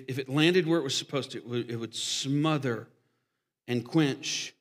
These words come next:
the fire. Have you ever poured a bucket of water on a, on a campfire before you leave camp? You're quenching the fire. You're trying to put it out, and you wanna do that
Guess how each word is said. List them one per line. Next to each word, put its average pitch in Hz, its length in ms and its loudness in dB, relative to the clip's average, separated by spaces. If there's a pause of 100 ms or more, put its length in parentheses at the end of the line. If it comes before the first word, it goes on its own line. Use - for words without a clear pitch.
(480)
the - 60 -18
fire. 160 140 2
Have 147 100 0
you 214 80 2
ever 262 140 2
poured 190 540 4
a 143 60 -4
bucket 147 400 0
of 127 120 -2
water 127 520 -2 (720)
on 127 140 0
a, 117 120 -6 (200)
on 127 160 -2
a 117 100 -8 (280)
campfire 131 720 -2 (120)
before 127 300 -6
you 123 80 -2
leave 120 380 -4
camp? - 260 -12 (1500)
You're 120 100 -4
quenching 135 720 0 (220)
the 113 160 -10
fire. 104 400 -8
You're 117 80 -10
trying 151 380 0
to 135 240 0 (100)
put 147 160 -2
it 135 80 0
out, 120 220 0
and 104 100 -8
you 120 60 -6
wanna 143 180 -6
do 131 160 -2
that 131 320 -2